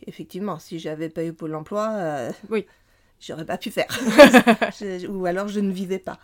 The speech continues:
Speaker 1: Je ne nourrissais pas mes enfants. <laughs> Donc, euh, voilà. Euh, mais hormis, euh,
Speaker 2: Ta formation, elle a été financée par quelqu'un, euh, ou
Speaker 1: Pôle emploi.
Speaker 2: Pôle emploi a financé
Speaker 1: Ouais.
Speaker 2: ta formation aussi ?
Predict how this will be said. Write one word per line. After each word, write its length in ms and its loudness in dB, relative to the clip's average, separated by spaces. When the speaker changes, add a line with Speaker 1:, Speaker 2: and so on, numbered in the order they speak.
Speaker 1:
Je 140 -10
ne 80 -6
nourrissais 320 -10
pas 140 -10
mes 160 -12
enfants. 260 -14
<laughs> 1120 0
Donc, 340 -6
euh, 640 -6
voilà. 260 -2
Euh, 580 -8
mais 380 -8
hormis, 640 -6
euh, 840 -10
Speaker 2:
Ta 120 -2
formation, 380 -2
elle 80 -2
a 40 0
été 160 -4
financée 400 -6
par 160 -6
quelqu'un, 360 -8
euh, 60 -4
ou 240 -6
Speaker 1:
Pôle 140 -2
emploi. 300 -8
Speaker 2:
Pôle 160 4
emploi 200 0
a 40 -2
financé 320 -6
Speaker 1:
Ouais. 80 -2
Speaker 2:
ta 60 -2
formation 380 -6
aussi ? 320 -10